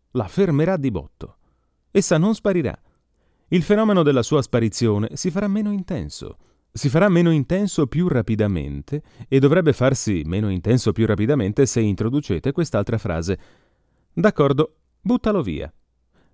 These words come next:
Adesso sei in grado di trovarne uno più remoto rispetto a quell'età?" Lui risponde: "Sì." Voi dite: "Bene, bene, d'accordo,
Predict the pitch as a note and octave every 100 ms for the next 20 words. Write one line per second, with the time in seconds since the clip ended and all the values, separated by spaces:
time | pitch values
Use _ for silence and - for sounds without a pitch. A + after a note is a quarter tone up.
0 | _ - B3+ B3 G3 E3 G3 F#3 F3 D#3
1 | D#3+ E3 D3 G#2+ G#2 G2 B2 A#2+ F2 D2
2 | G#2+ A2+ E2 G#2+ G2+ F2+ E2+ A2 G2 E2+
3 | - E2+ D#2+ D2 D2 - D#3+ A3 _ _
4 | _ _ _ _ - G#2 F#2+ - D#2 D2+
5 | C2+ - - - D4 - _ _ _ _
6 | _ _ _ F3 F#3 D#3+ D#3 D3 G#2 G2+
7 | G3 A3 - _ A2 C#3 F#2 - _ _
8 | E2+ - F#3 F#3+